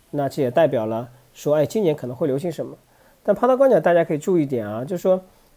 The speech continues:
可能这个品牌可能中国管理的比较好吧。那你正常的话，通过中国的这个浏览，你是浏览不到 Patagonia 美国的网站的，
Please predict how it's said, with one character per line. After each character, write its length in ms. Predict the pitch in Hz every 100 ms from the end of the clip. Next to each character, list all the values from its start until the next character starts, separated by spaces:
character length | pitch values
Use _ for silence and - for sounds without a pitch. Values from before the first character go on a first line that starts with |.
| _
可 140 | -
能 100 | 143
这 80 | 151
个 60 | 170
品 180 | - 123
牌 180 | 131
可 140 | 135 135
能 180 | 127 139
中 180 | 170 160
国 100 | 147
管 180 | 143
理 60 | 147
的 80 | 131
比 120 | 131
较 120 | 135
好 180 | 135 135
吧。 240 | 127 135 - _ _ _ _
那 80 | -
你 160 | 143 139
正 260 | 240 226
常 240 | 165 139 131
的 80 | 151
话， 180 | 160
通 160 | 135 160
过 280 | 151 143 135
中 220 | 131 185
国 200 | 156 131
的 300 | 135 131 127
这 180 | 127 135
个 200 | 127 123
浏 180 | 120 139
览， 160 | 131
你 60 | 113
是 140 | 120
浏 120 | 127 143
览 180 | 135
不 80 | 113
到 160 | 127 127
Patagonia 580 | - 131 131 139 135 123
美 180 | 127
国 160 | 123 135
的 100 | 135
网 220 | 131 110
站 240 | 107 131
的， 80 | 123